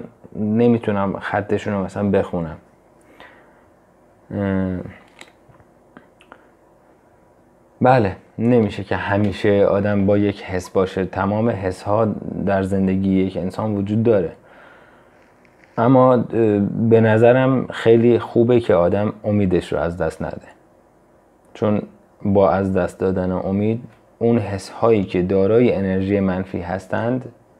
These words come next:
بیشتر بولد می‌شن و میان سراغت تا اون انرژی مثبته. باربد خان.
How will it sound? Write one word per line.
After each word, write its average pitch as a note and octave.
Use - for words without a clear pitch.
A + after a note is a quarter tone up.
بیشتر G2
بولد G2
می‌شن G2
و F2
میان F2
سراغت -
تا F#2
اون E2
انرژی E2+
مثبته. -
باربد A2+
خان. E2+